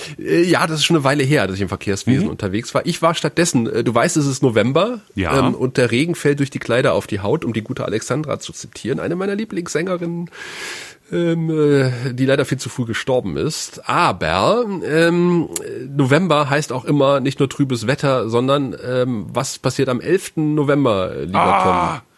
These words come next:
Speaker 2: du hast mal wieder einen Karneval eröffnet.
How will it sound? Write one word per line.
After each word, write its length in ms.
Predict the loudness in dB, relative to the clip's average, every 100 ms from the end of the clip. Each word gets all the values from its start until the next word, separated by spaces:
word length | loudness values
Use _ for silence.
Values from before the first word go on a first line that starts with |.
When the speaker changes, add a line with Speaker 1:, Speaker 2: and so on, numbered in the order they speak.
| _ _ -14
Speaker 2:
du 140 | -12
hast 180 | -10 -10
mal 160 | -10
wieder 220 | -6 -6 -6
einen 180 | -8
Karneval 540 | -8 -6 -4 -4 -2 -2
eröffnet. 640 | -4 -6 -8 -10 -10 -16